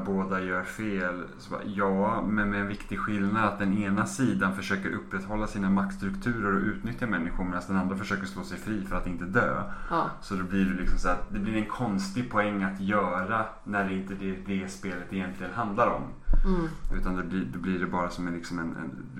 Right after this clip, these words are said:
Speaker 1: bakgrundsbrus.
Speaker 2: Ja. Och det finns ju väldigt många bakomliggande faktorer till att motståndsrörelsen
Speaker 1: brukar våld.
Speaker 2: Precis. Eh,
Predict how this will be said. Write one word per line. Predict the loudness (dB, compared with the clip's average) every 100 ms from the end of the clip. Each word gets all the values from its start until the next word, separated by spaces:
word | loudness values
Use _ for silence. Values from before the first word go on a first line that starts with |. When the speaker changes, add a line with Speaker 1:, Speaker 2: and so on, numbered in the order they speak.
| -6 0
Speaker 1:
bakgrundsbrus. | 0 0 -4 -2 0 -2 -4 -4 -6 -8 -2
Speaker 2:
Ja. |
Och | 0
det | 2
finns | 2 2
ju | 2
väldigt | 2 2 4
många | 6 6 4 2 2
bakomliggande | 2 2 0 -2 -2 -4 -4 -2 -4
faktorer | -4 -8 -12 -6 -4 -2 0 2 2
till | 0 -2 -2
att | -2 -4
motståndsrörelsen | -4 -4 -6 -6 -6 -4 -4 -2 -6 -6 -6 -4 -6 -10 -14 -18 -16 -14 -14 -14 -20 -20 -20 -20 -20 -14
Speaker 1:
brukar | -8 0 4 4 4 4
våld. | 4 2 0 -4 -10 -2
Speaker 2:
Precis. | 0 2 2 0 0 -6 -14 -14 -14 -8 4
Eh, | 8 8 6